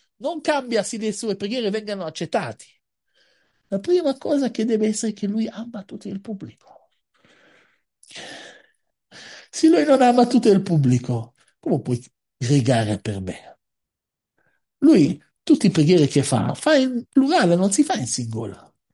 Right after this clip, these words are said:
Sì? Ancora di più a Kippur e Rosh Hashanah.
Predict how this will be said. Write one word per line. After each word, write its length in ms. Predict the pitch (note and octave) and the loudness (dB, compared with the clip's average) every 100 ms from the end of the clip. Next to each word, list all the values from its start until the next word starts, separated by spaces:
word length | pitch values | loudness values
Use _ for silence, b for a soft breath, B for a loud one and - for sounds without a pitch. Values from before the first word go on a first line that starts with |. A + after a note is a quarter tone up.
| _ - | _ -16
Sì? 340 | - E4 C#4+ - _ _ _ _ | -12 -10 -12 -14 _ _ _ _
Ancora 380 | - F#3 F#4 E4 | -4 -4 -2 0
di 140 | A#3 A3 | 0 0
più 200 | D#4+ F#3 | 0 0
a 60 | |
Kippur 360 | - G3 A#3+ G#3 | 0 -4 -2 -2
e 40 | |
Rosh 240 | E3 F3 - | 0 -2 -4
Hashanah. 600 | - D3 F#3 - G#2+ | -6 -8 -8 -12 -18